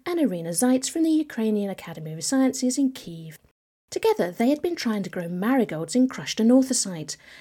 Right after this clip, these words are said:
an earth rock chosen for its similarities to lunar regolith. They found that, unsurprisingly, the plants did not grow well in plain old crushed rock. But those were the control plants.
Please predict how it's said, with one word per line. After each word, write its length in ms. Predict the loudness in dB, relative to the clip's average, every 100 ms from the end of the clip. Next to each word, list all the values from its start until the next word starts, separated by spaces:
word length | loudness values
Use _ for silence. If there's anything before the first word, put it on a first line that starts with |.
| -2
an 120 | 4
earth 280 | 6 6 4
rock 180 | -2 -2
chosen 340 | -2 -2 -2
for 160 | -6 -6
its 120 | -4
similarities 840 | -4 0 0 2 0 -2 -4 -12 -10
to 160 | -2
lunar 380 | -2 -2 -6 -6
regolith. 640 | -2 -2 -2 -6 -12 -18 -20 -20 _ _ _ _ -2
They 100 | 2
found 340 | 2 -2 -6 -4
that, 180 | -4 -6 _ -4
unsurprisingly, 960 | -2 0 -2 -2 2 2 0 -4 0 0 -2 -16 -6
the 80 | -4
plants 340 | -2 -2 -2
did 140 | -4
not 340 | 0 4 4 2
grow 220 | 2 4
well 300 | 4 2 2
in 220 | 6 6
plain 400 | 4 -8 -10 -6
old 220 | -6 -6
crushed 460 | -6 -8 -6 -6 -2
rock. 460 | 0 0 0 -10 -20 _ -20 -20 -20 _ -16
But 240 | -6 -2
those 280 | 0 0 0
were 40 |
the 80 | -2
control 560 | -2 -4 -6 -4 -2 -4
plants. 720 | -6 -12 -12 -14 -18 -18